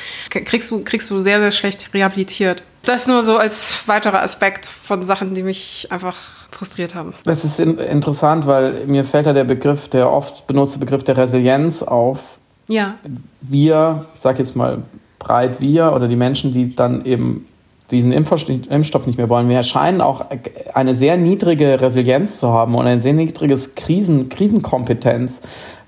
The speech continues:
Speaker 2: weil mir doch, also ich, mir muss doch klar sein, dass ich nicht aufgrund eines Artikels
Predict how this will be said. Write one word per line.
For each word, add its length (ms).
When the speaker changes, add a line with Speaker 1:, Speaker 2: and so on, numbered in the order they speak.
Speaker 2:
weil 220
mir 340
doch, 240
also 440
ich, 120
mir 260
muss 240
doch 240
klar 360
sein, 400
dass 400
ich 160
nicht 180
aufgrund 360
eines 360
Artikels 760